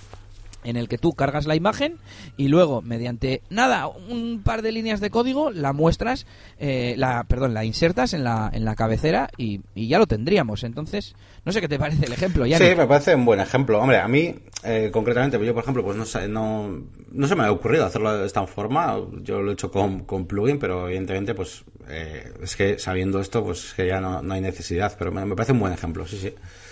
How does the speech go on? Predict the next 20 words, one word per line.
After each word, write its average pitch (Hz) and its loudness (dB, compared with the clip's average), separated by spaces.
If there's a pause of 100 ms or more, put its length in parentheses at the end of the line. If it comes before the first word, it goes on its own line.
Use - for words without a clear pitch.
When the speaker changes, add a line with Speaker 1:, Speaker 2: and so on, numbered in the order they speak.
(1500)
Speaker 1:
Y 254 4
con 190 2
esto 226 2
nos 202 -2
vamos 196 -2
a 156 -2
un 202 -6
poco 226 2
las 170 2
conclusiones 175 0
finales. 220 2 (260)
Primero 170 6
tenemos 185 4
un 175 2
par 165 4
de 151 2 (100)
consejos 170 -2
en 147 -4
cuanto 127 0
a 113 -2